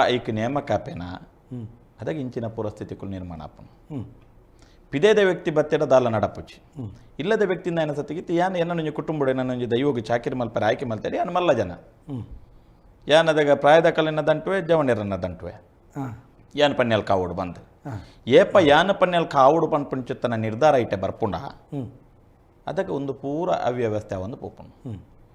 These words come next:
Speaker 1: ಪಿದೇದ ವ್ಯಕ್ತಿ ಬತ್ತೆಡ ಏರ್ಲ ಮಲ್ಲ ಜನ ಅತ್ತು. ಉಲ ಹಿಡಿತೀನೇನೆ ಮಲ್ಲ ಜನ.
Speaker 2: ಹ್ಮ್.
Speaker 1: ಆ ದೈವಸ್ಥಾನ ನೋಡಿ ಏರುಪ್ಪೇನ ಏನೇ ಮಲ್ಲ ಜನ.
Speaker 2: ಅತ್ತ ಅಂಡ ಇಂಚ ಬರುವತ್ತೆ ಕಿಶೋರಣ್ಣ.
Speaker 1: ಹ್ಮ್. ಹ್ಮ್.
Speaker 2: ನಿಜವಾದ ದೈವಗ್ ಇಲ್ಲದ ವ್ಯಕ್ತಿಯೇ ಕರಿಪೋಡು.
Speaker 1: ಹ್ಮ್.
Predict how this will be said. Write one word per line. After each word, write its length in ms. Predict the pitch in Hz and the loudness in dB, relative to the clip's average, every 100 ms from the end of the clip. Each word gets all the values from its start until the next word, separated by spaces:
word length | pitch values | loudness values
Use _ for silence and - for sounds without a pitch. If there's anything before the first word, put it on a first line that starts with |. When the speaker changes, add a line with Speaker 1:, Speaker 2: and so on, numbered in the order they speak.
| _ _ _ - | _ _ _ -2
Speaker 1:
ಪಿದೇದ 300 | 170 240 226 | 6 6 8
ವ್ಯಕ್ತಿ 260 | 208 - 190 | 4 2 -2
ಬತ್ತೆಡ 260 | 190 190 | -2 0
ಏರ್ಲ 240 | 180 196 190 | 2 4 4
ಮಲ್ಲ 240 | 160 156 | 6 4
ಜನ 200 | 127 117 | 4 2
ಅತ್ತು. 240 | 107 - - - _ - | 0 -6 -16 -18 _ -6
ಉಲ 140 | 143 | -2
ಹಿಡಿತೀನೇನೆ 560 | 160 151 156 170 170 202 | 0 -2 -4 -4 -2 -2
ಮಲ್ಲ 240 | 170 127 | 0 2
ಜನ. 200 | 95 87 | 0 -4
Speaker 2:
ಹ್ಮ್. 500 | - - _ 139 107 - - - | -12 -20 _ -12 -12 -14 -20 -4
Speaker 1:
ಆ 160 | 107 104 | 0 0
ದೈವಸ್ಥಾನ 500 | 104 123 139 139 127 | 0 -2 -2 -2 -4
ನೋಡಿ 160 | 113 | -2
ಏರುಪ್ಪೇನ 460 | 110 135 139 - 143 160 | 0 0 0 0 0 2
ಏನೇ 100 | 143 | 2
ಮಲ್ಲ 220 | 117 104 | 0 0
ಜನ. 200 | 87 82 90 - _ | -4 -8 -12 -20 _
Speaker 2:
ಅತ್ತ 140 | 160 175 | -2 2
ಅಂಡ 200 | 175 170 | 2 0
ಇಂಚ 280 | 180 196 | -2 2
ಬರುವತ್ತೆ 600 | 233 165 156 135 113 110 | 2 4 2 2 -2 -8
ಕಿಶೋರಣ್ಣ. 520 | 98 - 104 113 90 92 | -10 -8 -8 -8 -10 -14
Speaker 1:
ಹ್ಮ್. 280 | - - | -16 -12
ಹ್ಮ್. 60 | 95 90 _ _ _ _ _ _ _ - | -12 -14 _ _ _ _ _ _ _ -6
Speaker 2:
ನಿಜವಾದ 500 | 147 208 220 226 214 | 0 4 4 2 2
ದೈವಗ್ 440 | 180 190 208 202 | 6 6 6 4
ಇಲ್ಲದ 340 | 175 175 214 202 | 4 4 4 6
ವ್ಯಕ್ತಿಯೇ 420 | 180 170 - 165 | 2 0 -2 -2
ಕರಿಪೋಡು. 760 | 143 113 104 95 - _ - | -2 -4 -8 -14 -18 _ -10
Speaker 1:
ಹ್ಮ್. 120 | 110 | -8